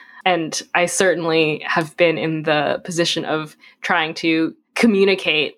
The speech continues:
with the people who build and design those systems and figuring out how to get on the same page. And even just recently, I was accidentally sending something as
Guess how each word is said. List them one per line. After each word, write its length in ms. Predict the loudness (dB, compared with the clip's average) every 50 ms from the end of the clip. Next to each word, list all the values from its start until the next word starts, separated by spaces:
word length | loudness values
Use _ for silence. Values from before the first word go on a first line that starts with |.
| _ -8
with 280 | 0 0 0 0 0
the 80 | -4 -4
people 720 | -4 -2 0 2 2 4 4 4 2 2 2 2 2 0 -2
who 100 | -8 -8
build 420 | 0 2 2 2 2 0 -2 -8
and 160 | -8 -8 -4 -2
design 340 | 0 2 2 2 2 0
those 160 | -2 -4 -4 -4
systems 600 | -4 -6 -4 -2 -2 -2 -2 -4 -8 -10 -10 -10
and 220 | -10 -10 -8 -4
figuring 420 | -2 -2 -2 -2 -2 -6 -6 -6 -4
out 380 | -2 -2 -2 -4 -4 -8 -12 -12 -14 -16 -8
how 240 | -4 -2 0 2 0
to 80 | 0 2
get 160 | 0 2 2
on 140 | 2 0 -2
the 40 | -2
same 200 | -6 -6 -6 -6
page. 420 | -2 -2 0 0 0 -2 -4 -8 -6 -2
And 480 | -2 -2 -2 -2 -6 -8 -10 -12 -12 _ _ _ _
even 300 | 0 2 2 4 4 2
just 220 | 2 0 0 0 2
recently, 640 | 2 2 2 2 -2 0 -2 -2 -2 -2 -4 -6 -12 -16 -20 -20 -20 _ -4
I 520 | 0 0 2 2 2 2 2 2 2 0 0
was 220 | 0 0 0 0 0 -2 0
accidentally 1200 | 0 0 0 -2 -4 0 2 2 2 0 -4 -10 -8 -6 -4 -2 -2 0 0 0 -2 -4 -6 -10 _ _ _ _
sending 840 | -16 -10 -4 -2 -2 -2 0 0 2 2 2 2 0 -4 -6 -6 -8 -12 _
something 760 | -14 -6 -2 -2 -2 -2 -2 0 0 2 2 2 -2 -4 -8 -6 -4
as 680 | -2 0 0 0 -2 -2 -4 -6 -8 -10 -12 -12 -14